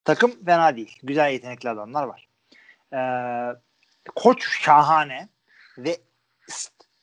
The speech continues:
yani şu, şu tarihten itibaren, yirmi Mayıs'tan itibaren "Bu adam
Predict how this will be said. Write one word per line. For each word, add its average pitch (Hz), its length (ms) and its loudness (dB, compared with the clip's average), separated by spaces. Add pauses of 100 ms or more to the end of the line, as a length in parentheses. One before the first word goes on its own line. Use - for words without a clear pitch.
(200)
yani 147 200 -8
şu, - 340 -4
şu - 320 -4
tarihten 190 440 4
itibaren, 127 440 -8
yirmi 170 320 -8
Mayıs'tan 185 340 -8
itibaren 143 420 -4
"Bu 202 260 2
adam 135 240 -4